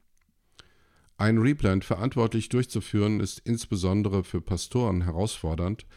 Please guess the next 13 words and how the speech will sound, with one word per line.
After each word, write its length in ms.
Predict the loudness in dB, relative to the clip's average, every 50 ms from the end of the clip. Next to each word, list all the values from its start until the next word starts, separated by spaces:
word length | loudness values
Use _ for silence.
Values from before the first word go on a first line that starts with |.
| -20 -20 -20 -20 -20 _ _
weil 200 | 0 0 0 2
sie 240 | 0 -2 -4 -4
Teil 340 | -4 0 0 2 4 2 2
des 200 | 2 -2 -4 -4
Transitionsprozesses 1300 | -4 -2 -2 -2 0 -2 -4 -6 -4 -2 -2 -2 -2 -4 -6 -6 -6 -6 -4 -4 -4 -4 -4 -6 -8 -6 -2
sind, 320 | 0 -2 -2 -2 -6 -14 -20 -20 -20 -20 -8 -2
der 140 | 0 0 0
zu 120 | 0 -4 -4
vielen 480 | -4 -4 -6 -4 -2 0 2 2 0
grundlegenden 760 | 0 0 0 0 2 2 2 0 2 2 0 0 2 0 0
Veränderungen 580 | 0 -2 -4 -2 -2 -2 -2 -2 -2 -2 -2 -2
führt. 460 | -4 -6 -8 -8 -8 -8 -12 -14 -20 _ _ _ _ _ -20 _ _ -20 -20 -20 -20 -20 -20 _ _ _ _ _ _ _ _ _ _ 2
Replant-Pastorinnen 1300 | 2 2 4 4 2 2 2 2 0 0 0 0 2 2 2 4 4 2 2 2 2 2 0 -2